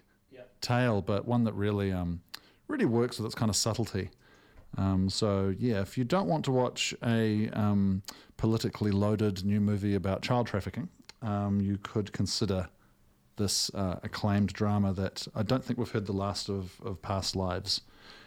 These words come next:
Speaker 2: yet. Um, also out this week is Denzel Washington returning to the screen as the Equalizer
Speaker 1: Have you seen it?
Speaker 2: in Equalizer three. Uh, the reviews for this one are embargoed till, uh,
Speaker 1: Okay.
Speaker 2: one A M,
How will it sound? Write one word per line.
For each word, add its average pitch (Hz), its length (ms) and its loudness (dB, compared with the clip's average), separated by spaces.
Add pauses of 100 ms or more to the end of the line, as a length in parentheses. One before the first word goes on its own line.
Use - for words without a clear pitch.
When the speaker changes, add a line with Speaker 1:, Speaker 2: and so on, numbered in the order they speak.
(120)
Speaker 2:
yet. - 460 0 (140)
Um, 104 400 2
also 220 280 4
out 160 100 0
this 147 140 0
week 160 420 -2
is 120 200 -2
Denzel 127 360 2
Washington 110 640 0 (560)
returning 113 540 0
to 101 380 2
the - 100 -4
screen 104 640 2
as 98 320 0
the 95 220 -2
Equalizer 92 760 0
Speaker 1:
Have 151 120 2
you 160 60 -2
seen 240 200 4
it? 311 160 2
Speaker 2:
in 101 160 0
Equalizer 107 460 0
three. 104 480 0 (540)
Uh, 104 360 2
the 110 120 -2
reviews 139 340 0
for 208 60 2
this 170 140 0
one 156 200 2
are 143 40 4
embargoed 123 600 0
till, 107 440 2
uh, 101 100 0
Speaker 1:
Okay. 110 100 2
Speaker 2:
one 160 120 2
A 147 80 4
M, 131 320 2